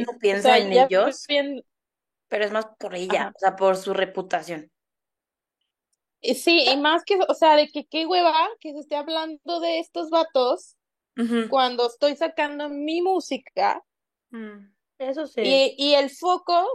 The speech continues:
Speaker 2: son los vatos.
Speaker 1: Ujú. Yo también creo que
Speaker 2: That's
Speaker 1: va
Speaker 2: not
Speaker 1: por
Speaker 2: the
Speaker 1: ahí.
Speaker 2: point. O sea, tal vez lo, lo replanteó y dijo, "No quiero que se vuelva a hacer el foco, que sea el vato. O sea,
Speaker 1: Ujú.
Speaker 2: el foco es mi música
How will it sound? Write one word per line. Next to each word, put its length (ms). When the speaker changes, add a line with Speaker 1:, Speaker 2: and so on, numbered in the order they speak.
Speaker 2:
son 160
los 120
vatos. 500
Speaker 1:
Ujú. 360
Yo 160
también 320
creo 260
que 280
Speaker 2:
That's 60
Speaker 1:
va 40
Speaker 2:
not 80
Speaker 1:
por 100
Speaker 2:
the 20
Speaker 1:
ahí. 60
Speaker 2:
point. 260
O 100
sea, 300
tal 140
vez 160
lo, 480
lo 300
replanteó 600
y 60
dijo, 500
"No 260
quiero 260
que 140
se 140
vuelva 260
a 40
hacer 220
el 140
foco, 580
que 80
sea 300
el 120
vato. 400
O 140
sea, 160
Speaker 1:
Ujú. 60
Speaker 2:
el 40
foco 280
es 120
mi 100
música 680